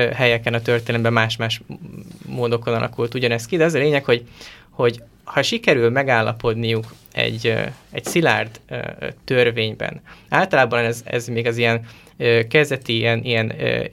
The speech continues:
isten királyszerű, ö, ö, szerepekben, ahol vagy egy, egy, mégis egy, egy ember, vagy akár egy könyv is lehet, akár egy biblia is lehet az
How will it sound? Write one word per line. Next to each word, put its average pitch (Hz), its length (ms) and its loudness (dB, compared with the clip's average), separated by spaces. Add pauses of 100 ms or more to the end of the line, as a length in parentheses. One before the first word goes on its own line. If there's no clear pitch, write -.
(240)
isten 123 460 0
királyszerű, 113 800 0 (380)
ö, 120 180 0
ö, - 140 0 (100)
szerepekben, 135 640 2
ahol 131 320 2
vagy 160 300 4
egy, 123 260 -4
egy, 120 240 -4 (200)
mégis 127 320 -6
egy, 117 140 -4
egy 113 160 -2
ember, 147 400 2
vagy 143 140 2
akár 131 240 2
egy 120 120 2
könyv 117 240 -2
is 113 140 -6
lehet, 117 280 -6
akár 143 320 0
egy 120 140 2
biblia 123 440 0
is 113 180 0
lehet 123 360 0
az 120 160 -6